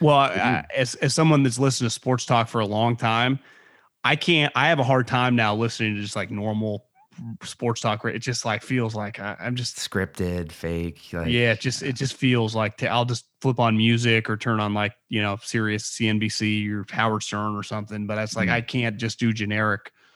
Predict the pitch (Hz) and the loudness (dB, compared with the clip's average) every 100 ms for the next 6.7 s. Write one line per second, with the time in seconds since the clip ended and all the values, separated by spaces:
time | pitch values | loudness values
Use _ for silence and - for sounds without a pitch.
0 | _ _ - - 123 127 - 117 107 107 | _ _ -14 -8 -2 -2 0 0 0 -2
1 | 110 107 104 104 104 104 104 95 117 151 | -2 0 -2 -2 -2 -2 -2 -4 -2 0
2 | 120 113 123 117 98 95 - 107 101 95 | 0 0 -2 -2 -8 -10 -10 -8 -6 -4
3 | 98 - 95 101 - 131 147 - - _ | -4 -4 -6 -8 -2 2 0 -2 -16 _
4 | _ - _ _ _ - 139 156 160 147 | _ -20 _ _ _ 0 2 4 4 4
5 | 139 135 123 117 117 - 107 104 104 107 | 2 4 4 2 2 0 -2 -2 -4 0
6 | 107 123 117 110 98 135 120 | 0 0 -2 -6 -4 -6 -6